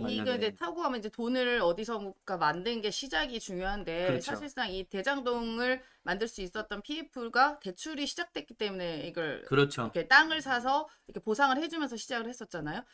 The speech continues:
Speaker 1: 근데 이 조우영이라는 사람이 그 대출에 그 아주 중심에 있습니다. 부산저축은행의 대출을 이렇게 알선하는. 그래서 그 돈도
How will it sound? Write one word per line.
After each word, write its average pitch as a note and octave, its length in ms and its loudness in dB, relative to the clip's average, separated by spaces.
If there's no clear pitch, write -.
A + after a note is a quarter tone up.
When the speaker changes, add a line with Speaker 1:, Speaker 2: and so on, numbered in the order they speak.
Speaker 1:
근데 B3 120 -10
이 A#3+ 120 -2
조우영이라는 B3+ 680 0
사람이 A3+ 360 0
그 G#3 140 -4
대출에 A3+ 680 -2
그 D#3+ 540 -2
아주 - 220 -10
중심에 E4 520 0
있습니다. E3+ 300 -6
부산저축은행의 F#3 960 -4
대출을 F3 400 -6
이렇게 D#3 180 -4
알선하는. E3+ 680 -2
그래서 A#3 200 -4
그 C#4+ 300 0
돈도 A#3+ 540 0